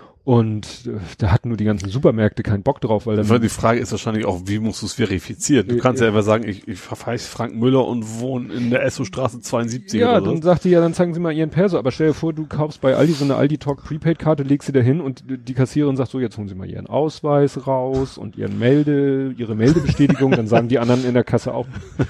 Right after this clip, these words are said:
Speaker 1: in der Schlange auch, du spinnst wohl, sieh
Speaker 2: Ja.
Speaker 1: zu, dass es weitergeht. Und dem wollen sie jetzt vielleicht, ich hab nichts davon gehört, aber der Post klang so danach, ob, wo sie, ob,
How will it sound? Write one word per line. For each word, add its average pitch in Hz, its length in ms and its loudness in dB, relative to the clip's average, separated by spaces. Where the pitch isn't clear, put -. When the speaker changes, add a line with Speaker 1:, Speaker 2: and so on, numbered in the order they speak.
Speaker 1:
in 131 160 2
der 120 100 6
Schlange 123 300 2
auch, 139 140 2
du 113 80 -12
spinnst - 360 -2
wohl, 113 220 -2
sieh 113 140 -4
Speaker 2:
Ja. 117 80 2
Speaker 1:
zu, 127 120 0
dass 120 160 -2
es 104 160 -4
weitergeht. 113 520 2
Und 101 200 -12
dem 135 180 6
wollen 156 220 0
sie 156 80 -4
jetzt 156 260 0
vielleicht, 143 600 2
ich - 100 -12
hab - 160 -6
nichts 147 180 -6
davon 143 220 -6
gehört, 147 300 0
aber 127 340 0
der 131 80 2
Post 135 380 -2
klang 139 240 2
so 147 80 0
danach, 135 340 0
ob, 120 180 -4
wo 127 120 0
sie, 123 320 -4
ob, 123 160 -6